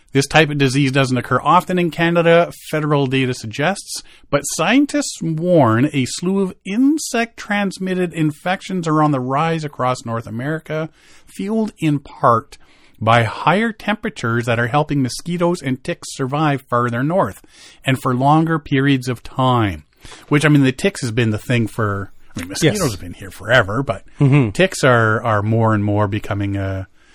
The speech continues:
Speaker 2: A
Speaker 1: an
Speaker 2: gr-,
Speaker 1: issue.
Speaker 2: a growing issue. And, and what it is, is they say that you need to have, like, uh,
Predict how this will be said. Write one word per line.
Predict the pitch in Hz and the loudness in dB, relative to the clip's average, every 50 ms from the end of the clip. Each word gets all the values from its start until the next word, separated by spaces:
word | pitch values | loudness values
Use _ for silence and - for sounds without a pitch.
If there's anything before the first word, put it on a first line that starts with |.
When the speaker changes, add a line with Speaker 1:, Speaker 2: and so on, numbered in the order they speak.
| - - - - - - - - - - _ - - - - - - - _ _ _ - - | -20 -20 -20 -20 -20 -20 -20 -20 -20 -20 _ -20 -20 -20 -20 -20 -20 -20 _ _ _ -4 -2
Speaker 2:
A | 175 143 - - | -2 -2 0 2
Speaker 1:
an | 156 147 175 | 2 2 4
Speaker 2:
gr-, | 165 | 4
Speaker 1:
issue. | 156 143 - - 135 131 131 131 135 143 | 2 2 2 2 4 4 4 6 4 4
Speaker 2:
a | 143 135 151 | 2 2 4
growing | 170 180 190 196 185 151 | 6 6 6 6 6 4
issue. | 151 151 - - 123 117 120 113 | 4 2 2 0 0 0 2 4
And, | 139 139 147 143 - | 4 4 4 4 2
and | - 151 151 143 - 170 | 0 -2 -2 -2 -2 -2
what | 175 196 196 | 0 0 0
it | 180 160 | 2 2
is, | 185 180 170 143 147 | 4 4 4 2 0
is | 143 131 131 - - - - - - | -2 -2 -2 -8 -12 -16 -16 -10 -6
they | 139 147 165 151 | 0 2 2 2
say | - - 208 220 | 2 2 2 2
that | 208 180 170 151 131 | 4 4 2 2 2
you | 147 147 | 2 2
need | 147 151 160 170 151 | 4 4 4 2 2
to | - 139 | -2 -4
have, | 120 131 147 143 143 139 131 131 - - - - - - - - - - | 0 2 4 4 4 4 2 0 -8 -16 -20 -20 -20 -20 -20 -20 -14 -4
like, | 139 131 127 123 - - - | 0 2 2 2 0 0 2
uh, | 139 127 123 123 120 120 113 110 | 4 4 6 6 6 4 4 2